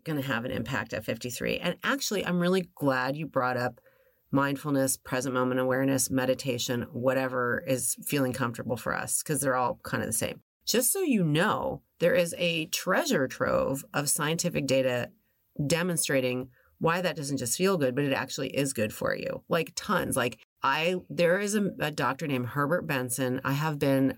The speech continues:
a fangirl of this guy for ever since I started studying integrative medicine. He did the original studies at Harvard University in the early seventies, demonstrating, 'cause what was going on at the time is that, like,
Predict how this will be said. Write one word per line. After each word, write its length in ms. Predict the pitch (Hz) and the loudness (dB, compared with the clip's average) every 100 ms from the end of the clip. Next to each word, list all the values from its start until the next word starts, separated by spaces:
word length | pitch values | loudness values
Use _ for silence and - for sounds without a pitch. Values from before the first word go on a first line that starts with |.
| - | -4
a 140 | 120 | -4
fangirl 800 | - - 135 143 147 139 139 - | -4 -2 0 0 0 0 0 0
of 80 | 120 | 0
this 180 | 131 - | 0 0
guy 440 | 131 120 120 120 | -2 -2 0 -2
for 400 | 117 120 113 - | -2 0 0 0
ever 200 | - 131 | -4 -4
since 260 | 143 156 139 | -2 -2 -2
I 80 | 131 | -2
started 460 | 127 127 123 127 | 0 0 0 0
studying 460 | - 139 127 123 123 - - | 0 0 2 2 -2 -8 -4
integrative 420 | 131 139 131 127 | 0 2 2 2
medicine. 520 | 131 160 214 - 120 120 | 2 0 0 0 0 -2
He 640 | - - 165 165 185 190 | -6 -2 2 4 4 2
did 200 | 156 151 | 2 2
the 140 | 143 | 2
original 380 | 139 143 143 139 | 2 2 2 2
studies 360 | - 135 127 123 | 2 2 2 2
at 120 | 123 | 0
Harvard 400 | 131 117 123 127 | 0 -2 -2 0
University 560 | 131 131 123 113 123 | 0 2 2 0 2
in 80 | 120 | 2
the 80 | 123 | 2
early 280 | - 135 139 | 2 2 0
seventies, 560 | - 120 123 123 123 - _ _ 139 | -2 -2 -2 -2 -4 -8 _ _ -2
demonstrating, 680 | 151 165 208 190 - 135 - | 0 2 0 0 0 0 0
'cause 140 | 175 | 0
what 100 | 160 | 0
was 140 | 151 | -2
going 280 | 147 175 208 | 2 2 4
on 160 | 165 156 | 4 2
at 120 | 139 | 0
the 80 | 135 | -4
time 400 | - 104 107 135 | 0 0 2 2
is 80 | 135 | 2
that, 160 | 123 | 0
like, 240 | 127 127 | 0 -2